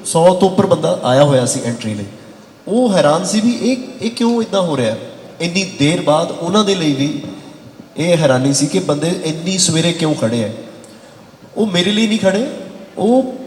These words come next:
ਪੰਜਾਬ ਤੇ ਪੰਜਾਬੀਅਤ ਲਈ ਖੜੇ ਉੱਥੇ। ਉਹ ਕੋਈ ਵੀ ਬੰਦਾ ਉੱਥੇ ਜਾਂਦਾ, ਪੰਜਾਬੀ ਉਹਨਾਂ ਨੂੰ ਸਪੋਰਟ ਹੀ ਕਰਦੇ ਆ। ਸੋ ਚਾਹੇ ਕਿਤੇ ਸੌ ਬੰਦਾ ਹੈ, ਚਾਹੇ ਡੇਢ ਸੌ ਬੰਦਾ ਹੈ, ਕਿਸੇ ਸਿਟੀ ਦੇ ਵਿੱਚ,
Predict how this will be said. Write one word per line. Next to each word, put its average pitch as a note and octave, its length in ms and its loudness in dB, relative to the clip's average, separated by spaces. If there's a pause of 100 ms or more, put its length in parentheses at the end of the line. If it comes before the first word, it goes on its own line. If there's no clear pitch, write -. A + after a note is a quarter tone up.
ਪੰਜਾਬ D#3+ 640 4
ਤੇ A3+ 80 4
ਪੰਜਾਬੀਅਤ F#3 560 2
ਲਈ F3+ 100 -2
ਖੜੇ A#2+ 240 -2
ਉੱਥੇ। A2 200 -6 (1300)
ਉਹ - 60 -2
ਕੋਈ A#3 260 8
ਵੀ C4 100 6
ਬੰਦਾ A3+ 220 6
ਉੱਥੇ A3+ 220 4
ਜਾਂਦਾ, F3+ 340 4
ਪੰਜਾਬੀ F3+ 520 2
ਉਹਨਾਂ G#3 200 2
ਨੂੰ - 60 -2
ਸਪੋਰਟ F#3 380 2
ਹੀ G#3 80 2
ਕਰਦੇ C3 340 0
ਆ। - 40 -8
ਸੋ F3+ 160 -4
ਚਾਹੇ F#3 300 2
ਕਿਤੇ A3+ 220 0
ਸੌ B2+ 380 8
ਬੰਦਾ E3+ 260 6
ਹੈ, F3+ 60 8
ਚਾਹੇ F3 240 4
ਡੇਢ E3 240 2
ਸੌ G3 140 4
ਬੰਦਾ C3 200 2
ਹੈ, B2 40 2
ਕਿਸੇ G3 220 4
ਸਿਟੀ G#3 280 2
ਦੇ - 80 0
ਵਿੱਚ, A2 180 -4